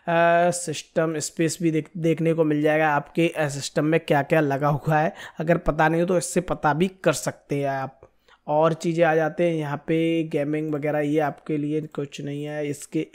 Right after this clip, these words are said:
अ, इसका अगर आप प्रोडक्ट यूज़ करते तो उनके लिए ये चीज़ें हैं।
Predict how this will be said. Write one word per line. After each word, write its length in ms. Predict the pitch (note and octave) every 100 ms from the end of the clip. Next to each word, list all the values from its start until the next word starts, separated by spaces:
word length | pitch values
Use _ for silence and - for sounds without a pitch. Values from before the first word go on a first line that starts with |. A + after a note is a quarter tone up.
| _ - - -
अ, 220 | E3 D#3+ E3
इसका 340 | E3 - - E3
अगर 200 | D#3+ E3
आप 140 | D#3+
प्रोडक्ट 360 | - D#3+ E3 E3
यूज़ 180 | E3+ D#3
करते 280 | - D#3 F3
तो 100 | E3
उनके 300 | D#3+ - E3+
लिए 320 | D#3+ E3+ E3
ये 80 | D#3+
चीज़ें 440 | - E3 D#3 D#3+
हैं। 200 | F3 G3+